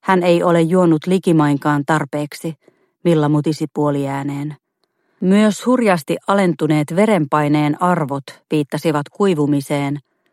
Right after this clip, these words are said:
tai sitten Birgitin viimeisiä petelevä elimistö oli jo ajautunut septiseen shokkitilaan. Kenties kyse oli molemmista. Jos hänelle avaisi tippatien,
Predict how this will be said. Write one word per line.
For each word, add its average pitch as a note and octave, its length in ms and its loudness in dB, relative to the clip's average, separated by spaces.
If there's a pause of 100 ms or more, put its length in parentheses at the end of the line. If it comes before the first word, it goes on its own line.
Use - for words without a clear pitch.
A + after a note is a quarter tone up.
(120)
tai F#3 160 2
sitten G3+ 360 0
Birgitin F3 520 2
viimeisiä D#3+ 640 2
petelevä D3+ 440 0
elimistö D3+ 680 -2 (200)
oli E3 200 2
jo E3 120 4
ajautunut D3+ 640 0
septiseen D3+ 580 -4
shokkitilaan. D3 840 -10 (760)
Kenties F#3 480 0
kyse F3+ 300 0 (100)
oli E3+ 200 2
molemmista. D3+ 680 -2 (1000)
Jos F#3+ 240 -2
hänelle A3 420 0
avaisi F#3+ 520 0
tippatien, D3 720 -4